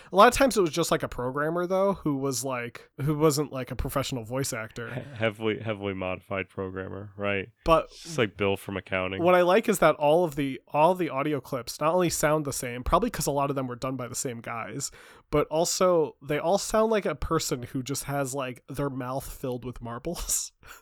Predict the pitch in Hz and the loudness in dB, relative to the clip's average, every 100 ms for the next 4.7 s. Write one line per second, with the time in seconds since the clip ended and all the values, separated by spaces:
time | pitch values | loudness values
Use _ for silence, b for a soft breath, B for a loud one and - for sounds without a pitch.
0 | B B B - - 440 131 127 117 113 | B B B 6 8 8 10 10 10 6
1 | - - 185 180 185 175 208 - 226 226 | 2 6 8 8 6 4 6 10 10 10
2 | 233 185 185 165 - 170 151 156 123 156 | 6 8 6 6 4 4 4 0 4 4
3 | 165 175 147 139 135 - 170 151 165 147 | 4 0 0 -2 -2 0 0 0 0 0
4 | 143 131 123 143 143 135 | 0 0 0 -2 0 0